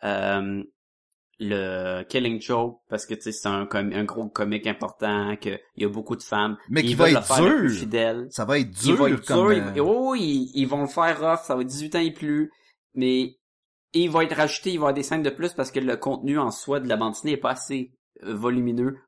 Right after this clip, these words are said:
Speaker 1: pour
Speaker 2: Ouais.
Speaker 1: un film entier.
Speaker 2: C'est quelque
Speaker 1: Mais,
Speaker 2: chose de,
Speaker 1: puis après ça,
Speaker 2: c'est, c'est comme un
Speaker 1: ouais.
Speaker 2: cinquante pages, non ?
Speaker 1: Bah, c'est, c'est pas, c'est, c'est pas gros, là. Tu sais,
Speaker 2: Non,
Speaker 1: c'est,
Speaker 2: c'est
Speaker 1: c'est
Speaker 2: ça.
Speaker 1: vraiment pas gros. Et je, j'ai hâte, j'ai vraiment hâte de voir c'est quoi la prochaine liste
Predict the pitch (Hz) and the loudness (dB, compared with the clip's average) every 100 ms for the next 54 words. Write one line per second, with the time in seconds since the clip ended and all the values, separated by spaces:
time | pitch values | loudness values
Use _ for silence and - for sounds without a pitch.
0 | 123 135 131 117 - 131 117 110 - 139 | 0 2 2 0 -2 -4 -4 -4 -6 -8
1 | - - - - - 143 240 262 143 127 | -8 -18 -18 0 2 2 0 0 2 4
2 | 120 117 151 - 208 - - - - 208 | 4 4 0 0 -2 -4 -12 -12 0 2
3 | 170 113 143 131 110 92 151 190 87 90 | 2 2 0 0 -2 0 0 0 -6 -6
4 | 120 247 - _ _ _ _ _ _ _ | -8 -8 -12 _ _ _ _ _ _ _
5 | _ _ _ _ _ _ _ _ 156 160 | _ _ _ _ _ _ _ _ -2 4
6 | 165 151 160 139 147 269 151 - 135 - | 4 4 -2 -8 0 0 0 -6 -8 -8
7 | 190 254 92 101 117 76 - 135 214 185 | -4 -4 -2 0 0 -2 -6 0 2 2
8 | 107 - 175 143 160 160 117 117 123 - | -2 -2 0 2 0 -2 -4 0 -2 -4
9 | _ _ _ _ _ _ _ _ 151 156 | _ _ _ _ _ _ _ _ 0 4
10 | 165 165 - 147 131 127 127 123 - - | 4 2 -2 0 4 4 4 2 0 -6
11 | 131 147 151 170 196 170 127 139 156 185 | -2 0 4 4 4 2 -6 -6 -2 2
12 | 165 175 160 131 127 139 - - 156 120 | 4 4 2 -2 0 -2 -2 -4 -2 -2
13 | - 131 - 131 120 123 143 147 - - | -2 -6 -2 -2 0 0 -2 -4 -10 -16